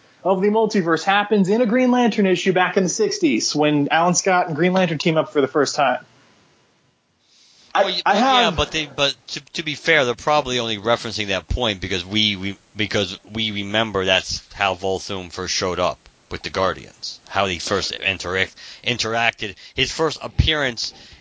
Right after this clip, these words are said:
Speaker 2: as we know, Volthoom was, that's when he showed up in that first part of Wrath of the First Lantern. So that, so I'm not saying, obviously, it has much greater connotations than that, but that, I think, from, from a story, from this storytelling point of view, is the, is the main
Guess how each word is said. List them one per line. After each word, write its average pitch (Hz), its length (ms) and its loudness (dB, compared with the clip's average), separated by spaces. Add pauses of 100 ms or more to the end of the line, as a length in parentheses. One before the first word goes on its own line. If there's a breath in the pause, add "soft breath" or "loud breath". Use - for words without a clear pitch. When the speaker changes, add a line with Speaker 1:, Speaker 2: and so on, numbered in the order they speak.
Speaker 2:
as 110 280 2
we 113 160 -6
know, 113 380 2
Volthoom 104 800 -4 (220)
was, 92 540 -4 (220)
that's 101 280 0
when 101 80 -4
he 92 60 -4
showed 95 260 2
up 87 200 0
in 85 320 -8 (340)
that 87 120 -4
first - 320 -8
part 92 160 -4
of 87 80 -4
Wrath 90 260 2
of 82 60 -14
the 78 60 -12
First 82 280 -8
Lantern. 87 400 -4
So 87 120 -8
that, 101 240 -6 (380 loud breath)
so 131 120 -4
I'm 156 60 -2
not 170 160 0
saying, 151 340 0 (120)
obviously, 139 520 0
it 117 100 -6
has 117 220 -8 (400)
much 135 260 -4
greater 120 260 -2
connotations 110 720 -2
than 92 120 -12
that, 85 220 -6 (120)
but 123 300 4 (720 loud breath)
that, 127 280 2
I 110 120 0
think, 117 260 -6
from, 101 100 -14
from 95 240 -12
a 92 40 -8
story, 151 300 -4
from 110 220 -8
this 143 160 2
storytelling 104 760 0
point 92 200 -8
of 85 80 -8
view, 85 140 -6
is 80 100 -8
the, 90 140 -2
is 92 320 -2
the 90 120 -6
main 92 320 0